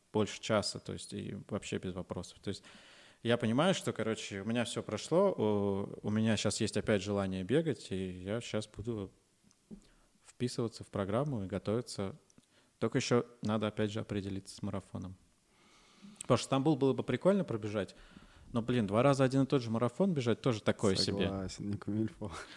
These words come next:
Speaker 1: Вот. То есть тем более, что я как бы не, не бегал еще никаких марафонов, а тут как бы два раза один и тот же, скукота. Хотя, с другой стороны, он по-любому будет другой. Во-первых, если будет много народу, он
Speaker 2: Ну.
Speaker 1: будет по-другому ощущаться. Во-вторых, если, э, если, опять же,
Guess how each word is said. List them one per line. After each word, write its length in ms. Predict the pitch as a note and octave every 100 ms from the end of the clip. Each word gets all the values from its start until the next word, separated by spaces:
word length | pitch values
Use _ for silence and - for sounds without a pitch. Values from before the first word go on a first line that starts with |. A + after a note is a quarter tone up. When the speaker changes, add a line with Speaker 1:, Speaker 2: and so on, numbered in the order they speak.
| -
Speaker 1:
Вот. 400 | A2+ A#2+ A2 F#2+
То 260 | - - -
есть 100 | -
тем 80 | B2+
более, 180 | C3+ A#2
что 160 | B2
я 280 | A2+ A2 G#2
как 240 | B2 G#2
бы 140 | F#2+ G2
не, 160 | G2+
не 260 | - G2+ G#2+
бегал 320 | G#2 A#2+ A#2
еще 200 | G2 -
никаких 460 | G2+ F#2+ A2+ E3 -
марафонов, 480 | G#2 G2+ G2+ F2+ E2+
а 60 | F#2+
тут 220 | C3 A#2
как 160 | G2+ G2
бы 80 |
два 180 | F#2+ G2+
раза 340 | G#2 G2 F#2+ F2+ - - - - - - - - - _ _
один 280 | A#2+ A2+ A#2
и 40 | A#2
тот 220 | E3 D3
же, 200 | G#2+ G2+ - - _ _ _ -
скукота. 480 | - B2 - B2+ F#2+
Хотя, 200 | G#2 B2+
с 40 |
другой 240 | B2 D3 F#3+
стороны, 360 | D3 A#2 G#2 -
он 140 | A#2+
по-любому 320 | C3+ C3+ C#3+
будет 140 | B2 G#2+
другой. 340 | A#2+ G#2+ F#2 -
Во-первых, 320 | A2+ C3 A2+
если 160 | -
будет 200 | A2 A2+
много 200 | A#2+ A#2
народу, 440 | A#2 C3 F#3+ C3 -
он 140 | G#2+ G#2+
Speaker 2:
Ну. 40 |
Speaker 1:
будет 160 | A#2 -
по-другому 420 | A2+ A2+ A2 G2+
ощущаться. 540 | - G#2+ - F#2 -
Во-вторых, 560 | F#2+ G2+ - A2+ D#3 -
если, 280 | A#2+ - -
э, 360 | A2 A2 G#2 -
если, 380 | A2 A2 A2 G#2+
опять 300 | A2 A#2+ G2+
же, 160 | G#2